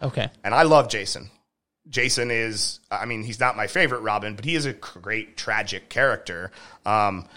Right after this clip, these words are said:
Speaker 2: if you're, you know, if, uh, in fact, higher up on my list is a story that's really just about Jason called Under the Red Hood. That is a brilliant story, but we'll get to that later. But, uh, he's just a tragic character. I mean, he's, he's a kid who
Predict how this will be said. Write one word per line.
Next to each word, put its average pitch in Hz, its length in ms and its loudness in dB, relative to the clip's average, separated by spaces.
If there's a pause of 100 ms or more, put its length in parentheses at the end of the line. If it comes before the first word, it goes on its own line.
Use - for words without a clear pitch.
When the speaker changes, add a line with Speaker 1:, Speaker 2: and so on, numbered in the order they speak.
(340)
Speaker 2:
if 101 220 -4
you're, 101 300 -4
you 113 160 -6
know, 92 360 -4
if, - 380 -6
uh, 80 360 -10
in 95 80 -10
fact, 101 440 -2
higher 123 300 4
up 151 120 2
on 120 100 0
my 104 100 0
list 101 400 -4
is 107 120 -6
a 107 40 -4
story 107 300 -4
that's 98 220 -8
really 90 200 -10
just 92 240 -8
about 101 360 -4
Jason 98 420 -2
called 92 220 -6
Under 95 200 -10
the 92 80 -10
Red 120 200 0
Hood. 85 320 -14 (360)
That 92 120 -6
is 90 80 -10
a 90 80 -8
brilliant 110 540 0
story, 113 300 2
but 90 120 -8
we'll 95 100 -10
get 110 180 -4
to - 80 -10
that 101 220 -2
later. 98 340 -4 (360)
But, 127 480 2 (360)
uh, 123 320 6
he's 139 240 0
just 220 160 0
a 226 40 0
tragic 156 420 2
character. 117 420 0
I 104 40 -2
mean, 107 140 -8
he's, 127 400 0
he's 131 220 -4
a 156 60 -2
kid 147 300 0
who 120 380 -4